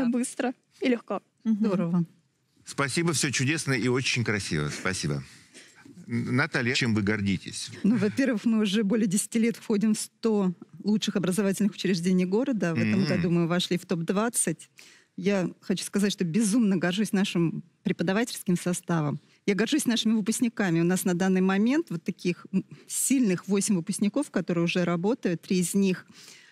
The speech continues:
Speaker 3: стали экспертами чемпионата Обилимпикс, главными экспертами. Один из них — главный эксперт конкурса "Профессионалы". Ну и, наверное, конечно же, горжусь нашими студентами,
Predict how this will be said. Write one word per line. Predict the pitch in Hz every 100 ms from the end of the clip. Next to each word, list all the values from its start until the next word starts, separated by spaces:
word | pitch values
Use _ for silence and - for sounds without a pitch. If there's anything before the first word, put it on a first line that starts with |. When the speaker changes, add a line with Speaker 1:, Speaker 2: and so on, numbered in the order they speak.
| _
Speaker 3:
стали | - - 202 185
экспертами | 165 - - 220 - - 165 175 170 -
чемпионата | 190 170 185 185 180 170
Обилимпикс, | 160 180 233 247 165 -
главными | 170 180 175 160 156
экспертами. | - - 180 160 - 170 156 -
Один | 170 165 190
из | 180 165
них — | 180 175
главный | 160 180 170 170
эксперт | - - 175 -
конкурса | 180 175 - -
"Профессионалы". | 180 - 190 175 185 220 208 156 - _ _ _ _ _ _ _ _ _ - -
Ну | 196
и, |
наверное, | 202 202 208
конечно | 196 226 202
же, | 180
горжусь | 175 180 202 202 -
нашими | 170 - 180
студентами, | - 160 160 151 - 147